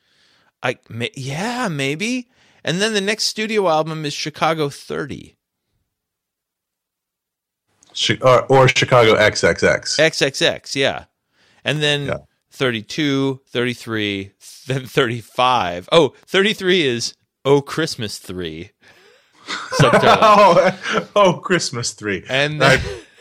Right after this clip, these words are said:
Speaker 2: Good job, Chicago.
Speaker 1: Yeah. Uh, the, so
Speaker 2: Whoever,
Speaker 1: there must
Speaker 2: whoever's left that we would designate as being Chicago.
Speaker 1: There
Speaker 2: Good
Speaker 1: must have
Speaker 2: job.
Speaker 1: been another Christmas album in there.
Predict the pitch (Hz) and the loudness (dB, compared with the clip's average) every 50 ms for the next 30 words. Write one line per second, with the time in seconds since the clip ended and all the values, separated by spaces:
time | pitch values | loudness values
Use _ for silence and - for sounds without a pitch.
0 | - - - - - 175 147 151 123 123 127 - 127 - 110 101 95 92 92 90 | -20 -20 -14 -2 -2 2 4 4 4 4 2 0 -4 -2 -2 -2 -2 -2 -4 -8
1 | - - 143 143 143 127 107 - - - - - - - - - - - - - | -4 0 2 4 4 2 0 -2 -8 -16 -14 -12 -10 -10 -10 -12 -12 -14 -14 -4
2 | - 131 135 135 131 131 - - 139 139 135 151 160 160 160 143 127 143 160 160 | 0 2 2 4 4 2 0 0 -2 -2 2 4 6 6 6 4 2 0 2 4
3 | 160 143 139 139 131 127 127 123 120 - - - _ _ _ _ - 120 110 120 | 4 4 4 2 2 2 2 2 2 0 -8 -20 _ _ _ _ -2 0 0 2
4 | 117 113 107 104 95 98 113 107 113 113 110 110 101 104 101 98 98 98 95 92 | 2 0 -2 -4 -6 -8 -4 -2 0 0 0 -2 -2 -2 0 0 -2 -2 -2 -2
5 | 98 95 95 95 - - 82 - 95 87 85 80 78 80 76 - 135 143 139 135 | -2 -2 -2 -2 -4 -6 -2 0 0 0 0 0 -4 -6 -6 -6 -4 -4 -4 0
6 | 151 180 175 - 165 143 - 139 135 127 120 117 117 123 127 131 123 120 104 98 | 0 -2 0 0 -2 -2 -2 -4 -4 -4 -6 -6 -4 -2 -2 -2 0 0 -2 -2
7 | - - - 143 135 - 120 95 - - 78 80 78 73 71 71 71 71 73 71 | -6 -6 -6 -6 -6 -6 -8 -8 -6 -6 -6 -6 -6 -8 -10 -12 -14 -14 -14 -12
8 | 69 69 69 69 65 67 69 - | -12 -12 -12 -10 -12 -12 -14 -16